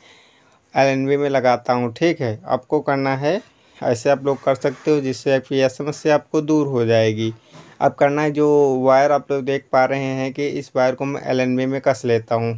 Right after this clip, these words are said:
एलएनबी में कसने के बाद फिर देखते हैं कि सेट टॉप बॉक्स हमारा ज़ीरो ज़ीरो की समस्या ख़त्म हुई है कि नहीं। आप लोग ऐसे ही करेंगे, आपकी समस्या बिल्कुल आसानी से दूर हो जाएगी।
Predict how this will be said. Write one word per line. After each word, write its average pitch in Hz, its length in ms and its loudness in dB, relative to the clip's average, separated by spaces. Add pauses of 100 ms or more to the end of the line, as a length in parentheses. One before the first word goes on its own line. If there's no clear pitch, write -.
(120)
एलएनबी 127 280 -2
में 156 100 -2
कसने 143 360 -4
के 139 120 -2
बाद 135 320 2
फिर 147 140 2
देखते 135 320 -4
हैं 139 160 -4
कि 139 80 -6
सेट 131 220 -8
टॉप 135 120 -2
बॉक्स 131 280 0
हमारा 131 400 0
ज़ीरो 127 260 0
ज़ीरो 131 140 -2
की 131 100 -6
समस्या 127 400 -4
ख़त्म 135 420 -8 (480)
हुई 131 220 2
है 135 200 2
कि 135 120 -6
नहीं। 131 240 -2
आप 139 240 -2
लोग 147 260 2
ऐसे 131 280 2
ही 139 140 -2
करेंगे, 139 380 0
आपकी 127 300 -2
समस्या 131 440 -2
बिल्कुल 131 380 -2
आसानी 131 380 0
से 147 200 -2
दूर 135 300 -2
हो 127 180 0
जाएगी। 110 460 0